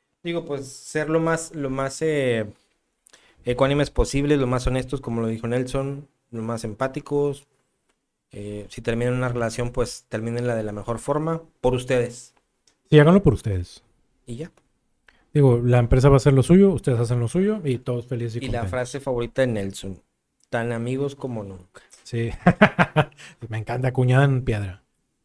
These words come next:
Speaker 2: Y bueno.
Speaker 1: Sin problemas.
Speaker 2: Sin más, por, digo, sin más de ahí para cerrar el tema. Ya saben dónde escucharnos, vernos, compartan, eh, suscríbanse, denle a la campanita, no sé
Speaker 1: Comenten.
Speaker 2: dónde aparece.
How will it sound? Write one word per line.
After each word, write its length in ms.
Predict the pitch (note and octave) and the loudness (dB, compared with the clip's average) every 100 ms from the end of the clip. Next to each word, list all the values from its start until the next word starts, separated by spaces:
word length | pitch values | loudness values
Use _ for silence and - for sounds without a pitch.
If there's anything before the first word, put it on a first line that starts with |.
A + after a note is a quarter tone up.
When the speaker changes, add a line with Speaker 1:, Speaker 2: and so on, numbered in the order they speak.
| _ _ _ _ _ _ _ _ - | _ _ _ _ _ _ _ _ -6
Speaker 2:
Y 80 | |
bueno. 260 | A2+ A#2+ G2 - - | -2 -2 -2 -12 -16
Speaker 1:
Sin 220 | C3+ B2 | -12 -10
problemas. 960 | A#2+ G#2+ A2 A2+ - - - - - _ _ | -8 -8 -8 -12 -16 -20 -20 -20 -20 _ _
Speaker 2:
Sin 220 | C3 A#2+ | 0 4
más, 200 | C3 C3 | 2 2
por, 280 | F#3 D3+ - _ _ _ - | -2 -4 -4 _ _ _ -8
digo, 220 | B2 G#2+ | -6 -6
sin 180 | A2 A2+ | -6 -6
más 220 | B2+ C3 | -4 -4
de 80 | C3+ | -4
ahí 80 | |
para 240 | C3 C#3 B2+ | -4 -6 -6
cerrar 300 | B2 A#2+ C3 | -6 -2 -2
el 120 | C3 | -2
tema. 420 | C#3+ C#3+ D#3+ D#3+ - _ _ _ _ _ _ _ _ B2+ | 0 0 0 -4 -10 _ _ _ _ _ _ _ _ -10
Ya 120 | A#2 | -4
saben 260 | C#3 C#3+ | -2 2
dónde 400 | C#3+ C#3+ D3+ D#3 D3 - | 2 2 0 -2 -8 -10
escucharnos, 720 | A2+ A#2 C#3+ C#3+ D#3 D#3 - | -10 -8 -4 -2 -4 -6 -8
vernos, 580 | A#2 C3+ D#3 D#3+ - _ _ _ _ _ | -4 -2 -2 -2 -8 _ _ _ _ _
compartan, 760 | A#2+ G#2+ C3 C3+ D#3 D#3 D#3 F#3 _ _ _ | -8 -4 -4 -4 -6 -8 -12 -20 _ _ _
eh, 320 | B2 A#2 A2+ | -8 -6 -6
suscríbanse, 800 | G#2+ A2+ D3 D3+ D#3 D3 E3 E3+ - | -6 -4 2 2 2 0 0 -2 -6
denle 240 | A#2+ A#2 A#2 | -6 -2 -2
a 40 | A#2 | -2
la 140 | A2+ | -4
campanita, 540 | A#2 A2 B2+ E3 E3 D#3 | -4 -2 -2 -2 -2 -4
no 120 | C3 | -4
sé 40 | G#2+ | -2
Speaker 1:
Comenten. 200 | C3+ C#3 D3 | 0 0 0
Speaker 2:
dónde 60 | |
aparece. 540 | C3+ C3 G#3 G3 A3+ | -2 -2 0 0 -2